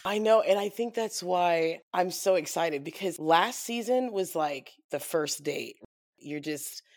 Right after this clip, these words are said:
trying to get to know one another, find out if there's book and show commonalities.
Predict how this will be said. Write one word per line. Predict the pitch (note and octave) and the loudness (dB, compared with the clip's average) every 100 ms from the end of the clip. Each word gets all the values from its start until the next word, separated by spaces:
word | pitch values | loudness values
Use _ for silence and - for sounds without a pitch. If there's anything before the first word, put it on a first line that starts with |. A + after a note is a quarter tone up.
| - | -12
trying | - G3 | -2 0
to | F3 | 0
get | D#3+ E3+ E3+ | 0 -4 -4
to | |
know | E3 A3+ A3 G#3+ | -4 -2 0 0
one | G#3+ G#3 | 0 0
another, | G3+ G#3 G#3 G3 G3+ G3 G3 F#3+ _ _ - | -2 0 0 0 0 0 -2 -4 _ _ -6
find | F3 E3+ | -2 0
out | E3+ D#3+ D#3+ D#3+ | 0 0 0 -2
if | - _ | -6 _
there's | D#3 D#3 | -4 -4
book | C#3+ C#3 F3 F3+ - - | -4 0 2 0 -6 -8
and | D3+ D3 C#3 C3+ - - - | -2 -2 -2 -8 -12 -14 -6
show | - - F#3 F3 | -4 4 6 6
commonalities. | E3+ G3 E3+ D#3 D#3+ F3+ F3+ F3+ F3+ F3+ E3 - | 4 -2 -2 -2 0 0 0 0 -2 -4 -8 -12